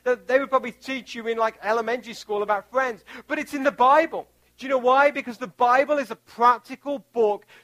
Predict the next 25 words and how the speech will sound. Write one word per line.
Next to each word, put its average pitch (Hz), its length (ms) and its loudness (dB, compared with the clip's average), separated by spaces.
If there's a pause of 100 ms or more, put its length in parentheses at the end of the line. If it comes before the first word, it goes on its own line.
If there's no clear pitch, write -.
to 226 120 -12
help 285 500 4
you, 202 240 -10 (260)
not 277 280 6
just 285 200 -6
help 254 240 4
you 247 140 -8
in 240 80 -8
your 226 140 -10
relationship 226 580 -4
with 190 180 -16
God, 214 420 2 (220)
but 233 120 -6
help 254 420 2
you 220 140 -10
in 220 80 -10
your 202 100 -12
relationship 202 760 -6 (240)
with 196 160 -8
other 202 260 -6
people 180 640 -12
as 170 140 -14
well. 202 320 -6 (760)
Number 262 240 0
four, 294 400 6